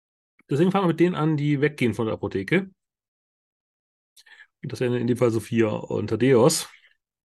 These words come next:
Ihr streift so gesehen durch den Botanischen Garten.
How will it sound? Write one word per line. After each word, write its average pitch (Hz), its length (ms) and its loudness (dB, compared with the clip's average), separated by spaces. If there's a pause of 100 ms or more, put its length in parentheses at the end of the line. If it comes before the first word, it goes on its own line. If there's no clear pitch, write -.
(1120)
Ihr 139 180 0
streift 123 760 -2
so 120 180 -4
gesehen 117 600 -6
durch 147 200 0
den 147 80 -10
Botanischen 117 500 -2
Garten. 117 500 -6